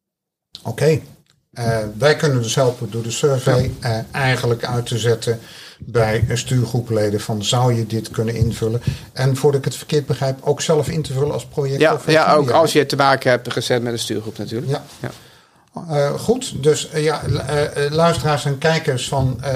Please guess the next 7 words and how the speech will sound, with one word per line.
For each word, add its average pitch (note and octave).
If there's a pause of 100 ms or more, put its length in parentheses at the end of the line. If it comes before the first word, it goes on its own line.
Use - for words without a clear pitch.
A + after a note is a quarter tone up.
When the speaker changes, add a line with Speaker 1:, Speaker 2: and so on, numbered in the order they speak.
Speaker 1:
help D#3
Jaap D3
met A#2+
zijn -
onderzoek. D#3 (580)
Want, C#3+
eh, C3+